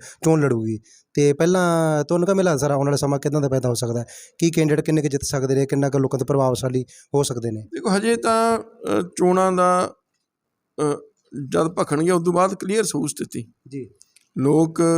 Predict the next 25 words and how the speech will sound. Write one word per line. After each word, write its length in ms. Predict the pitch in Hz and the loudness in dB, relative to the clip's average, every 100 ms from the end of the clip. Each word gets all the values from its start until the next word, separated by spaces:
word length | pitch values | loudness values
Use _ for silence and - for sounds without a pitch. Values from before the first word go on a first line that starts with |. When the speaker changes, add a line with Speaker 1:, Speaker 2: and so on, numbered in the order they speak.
| 165 | -2
Speaker 2:
ਕੀ 120 | 175 180 | -4 -2
ਸੋਚਦੇ 520 | 165 139 165 160 156 | -2 -4 -6 -4 -2
ਹੈ, 200 | 151 156 156 _ _ _ _ _ _ _ _ _ - | -2 -4 -10 _ _ _ _ _ _ _ _ _ -2
ਪਰ 480 | 170 196 214 220 - - _ _ _ 147 | 0 2 2 2 -2 -14 _ _ _ -6
ਮੈਂ 300 | 139 165 226 | -2 2 2
ਇਹ 40 | |
ਮੰਨਦਾ 500 | 208 170 147 156 160 156 _ _ _ _ _ _ | 2 0 0 -2 -2 -8 _ _ _ _ _ _
ਕਿ 120 | 185 | -6
ਬੀਜੇਪੀ 520 | 156 156 170 202 220 | 0 2 4 2 0
ਨਾਲੋਂ 340 | 214 202 202 - | -2 0 2 0
ਅੱਡ 120 | 175 | -2
ਹੋਣ 200 | 165 180 | -2 -2
ਨਾਲ 220 | 175 180 | -2 -2
ਸ਼੍ਰੋਮਣੀ 400 | 170 170 165 180 | -4 -4 -4 -4
ਅਕਾਲੀ 220 | 180 160 | -4 -2
ਦਲ 100 | 156 | -2
ਨੂੰ 100 | 170 | -4
ਫਾਇਦਾ 300 | 175 143 143 | -4 -2 0
ਹੋਏਗਾ। 460 | 139 123 131 185 349 - 127 120 | 0 0 0 -2 -4 -12 -20 -16
Speaker 1:
ਜੀ। 140 | 123 - _ | -16 -18 _
Speaker 2:
ਕਿਉਂਕਿ 360 | - 185 190 226 | 0 0 2 2
ਜਿਹੜੀ 460 | 196 202 233 233 - _ | 4 2 2 -2 -6 _
ਲੋਕ 520 | 147 139 151 185 190 202 | -2 2 4 4 2 0
ਬੀਜੇਪੀ 460 | 160 170 185 185 | 0 2 0 2
ਨੂੰ 320 | 170 175 - | 2 0 -6